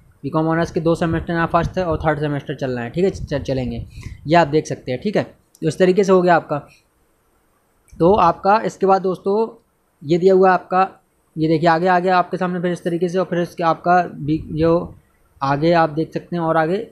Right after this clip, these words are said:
ये देखिए इस तरीके से आपके, तो आप मतलब इसको पूरा जब ये थोड़ा सा, थोड़ा सा यहाँ पे ब्लर कर रहा है क्योंकि मैं इसको जल्दी जल्दी कर रहा हूँ स्क्रॉल, तो आप आराम आराम करेंगे तो इसको ब्ल-, ब्लर नहीं आएगा, ठीक है। तो ये देखिए अभी क्लि-, अभी क्लियर हो गया ये।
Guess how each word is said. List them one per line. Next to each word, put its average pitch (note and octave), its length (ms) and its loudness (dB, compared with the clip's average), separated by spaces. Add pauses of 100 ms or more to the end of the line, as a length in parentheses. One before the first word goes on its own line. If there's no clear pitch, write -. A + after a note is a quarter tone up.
ये D3+ 160 -2
देखिए D3+ 220 0
इस D3+ 100 -8
तरीके D#3 200 -2
से D#3 80 -2
आपके, D#3 240 -4
तो - 420 -6
आप F#3+ 120 4
मतलब G3+ 220 -2
इसको G3 220 -8
पूरा G3 300 -2
जब F#3 240 -2
ये F#3 100 0
थोड़ा F#3 200 0
सा, G3 100 -2 (100)
थोड़ा F#3 240 -2
सा G3+ 60 0
यहाँ F#3+ 140 0
पे F#3 100 -6
ब्लर D#3+ 260 2
कर F3 140 0
रहा D#3+ 120 0
है F3 60 0
क्योंकि F3+ 260 -4
मैं F3+ 180 -2
इसको E3+ 180 -6
जल्दी D#3 220 0
जल्दी E3+ 180 0
कर D#3 160 0
रहा C#3+ 80 2
हूँ C#3+ 120 0
स्क्रॉल, D#3 300 2 (420)
तो D#3 100 6
आप D#3+ 200 4
आराम E3+ 460 0
आराम F3+ 200 0
करेंगे F3 300 -4
तो G3+ 160 0
इसको F3+ 220 -8
ब्ल-, D#3 180 2
ब्लर E3 260 2
नहीं C#3 220 -2
आएगा, A2 240 -8
ठीक F3 200 -2
है। F3 120 0 (1200)
तो E3+ 80 2
ये E3+ 60 6
देखिए E3+ 200 4
अभी E3+ 140 2
क्लि-, D#3+ 340 2
अभी E3 180 0
क्लियर E3 320 2
हो B2+ 120 0
गया A#2 180 -2
ये। G#2+ 180 -8